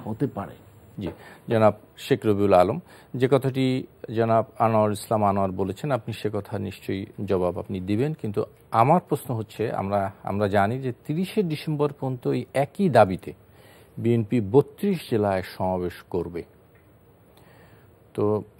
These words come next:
Speaker 2: পক্ষান্তরে আওয়ামী লীগ যে কথাটা বলছে, আমি দুর্বিসন্ধি বলবো না, আওয়ামী লীগের যে বলা হচ্ছে যে খালেদা জিয়ার চিকিৎসা নিয়ে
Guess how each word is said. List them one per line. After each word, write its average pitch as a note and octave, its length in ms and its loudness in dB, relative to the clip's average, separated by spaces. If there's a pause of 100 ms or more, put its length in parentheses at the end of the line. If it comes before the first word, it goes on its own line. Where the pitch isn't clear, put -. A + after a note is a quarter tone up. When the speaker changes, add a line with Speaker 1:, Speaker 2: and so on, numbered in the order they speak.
(360)
Speaker 2:
পক্ষান্তরে E3 580 2
আওয়ামী C3+ 320 6
লীগ F3 240 2 (260)
যে B2 240 0
কথাটা A#2+ 400 2
বলছে, G2 540 0
আমি G2+ 160 0
দুর্বিসন্ধি B2+ 680 -4
বলবো G#2+ 380 0
না, F2+ 260 -4 (240)
আওয়ামী G2+ 240 -2
লীগের A#2 480 -4
যে G2+ 140 -4
বলা G2 300 0
হচ্ছে B2 320 -4
যে G2 120 -8
খালেদা G#2 380 -4
জিয়ার G2+ 280 -6
চিকিৎসা C#3+ 400 -8
নিয়ে D3 360 -4